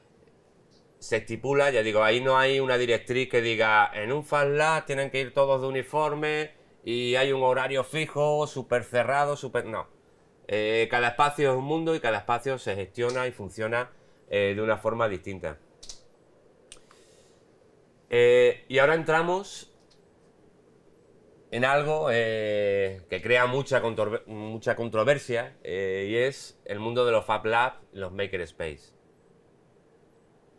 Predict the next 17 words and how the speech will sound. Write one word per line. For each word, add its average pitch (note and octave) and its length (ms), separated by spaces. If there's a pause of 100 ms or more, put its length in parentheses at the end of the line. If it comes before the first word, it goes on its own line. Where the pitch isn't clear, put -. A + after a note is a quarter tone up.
(1300)
A G2+ 140
priori A#2 260
son B2+ 160
lo G#2 80
mismo. G#2+ 340 (1400)
A F#2+ 120
priori. G2+ 460 (640)
¿Qué - 60
ocurre? A#2 340
Fab A#2+ 260
Lab, C#3 320 (840)
eh, G2 500
establece B2+ 720
una A#2+ 220
serie B2+ 340
de B2 220
requisitos A#2+ 1000